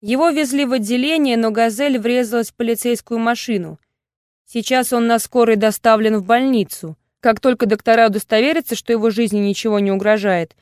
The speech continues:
его вновь отвезут в отделение и закроют. Думаю, это наш шанс. Девушка, которую он изнасиловал перед тем, как эмигрировать, готова дать показания. За это ему пришьют еще от трех до шести. Ответьте, как будете дома, и я начну работать над его делом.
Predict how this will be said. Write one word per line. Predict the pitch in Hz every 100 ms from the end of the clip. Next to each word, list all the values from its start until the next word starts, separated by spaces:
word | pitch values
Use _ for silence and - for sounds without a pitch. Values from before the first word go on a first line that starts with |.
| _ _ -
его | 214 233 240
вновь | 269 294
отвезут | 269 220 233 233 214
в |
отделение | 226 190 233 233 254 233 220
и |
закроют. | 196 208 247 220 160 - _ _ -
Думаю, | 180 247 285 302
это | 302
наш | 294 294
шанс. | - 339 285 175 - - _ _ _
Девушка, | 208 254 247 -
которую | 220 214 233 226
он | 226
изнасиловал | 208 220 - 254 240 226
перед | 226 220
тем, | - 233
как | 226 208
эмигрировать, | 220 214 196 262 277 233
готова | 202 202 233 233
дать | 226 220
показания. | - 214 233 240 226 175 156 156 _ _ _ _ -
За | 180
это | 214 247 247
ему | 254 247 220
пришьют | 240 226 262 262
еще | 220 220 - 294
от | 220
трех | - 190
до | 185
шести. | 190 214 196 - 185 160 _ _ _ _
Ответьте, | 196 - 247 262 226
как | 226 208
будете | 196 208 -
дома, | 202 247 302 262
и | 226
я |
начну | 208 196 - 240
работать | 220 196 226 247
над | 233 220
его | 220 240
делом. | 214 240 175 160